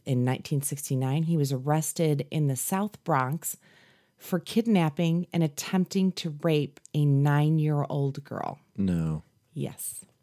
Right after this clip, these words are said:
Speaker 1: Pleading guilty to a lesser charge of sexual abuse, he served sixteen months in prison. That pisses me off.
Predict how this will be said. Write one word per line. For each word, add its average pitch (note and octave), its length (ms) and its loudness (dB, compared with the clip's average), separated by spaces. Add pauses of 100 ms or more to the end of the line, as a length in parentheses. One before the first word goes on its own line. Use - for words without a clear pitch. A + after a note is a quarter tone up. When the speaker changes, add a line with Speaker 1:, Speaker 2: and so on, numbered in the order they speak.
(480)
Speaker 1:
Pleading F#3+ 520 4
guilty F#3 500 2
to E3 240 2
a - 20 6
lesser D3+ 520 2
charge G3 560 0
of C3 120 -6
sexual D#3+ 520 -4
abuse, A#3 640 -2 (420)
he C4 200 2
served F3+ 520 -2 (100)
sixteen - 840 -2
months - 500 -8 (640)
in B2+ 140 -4
prison. - 440 -14 (2000)
That - 200 -20
pisses - 420 -16
me G#2+ 180 -20
off. - 800 -16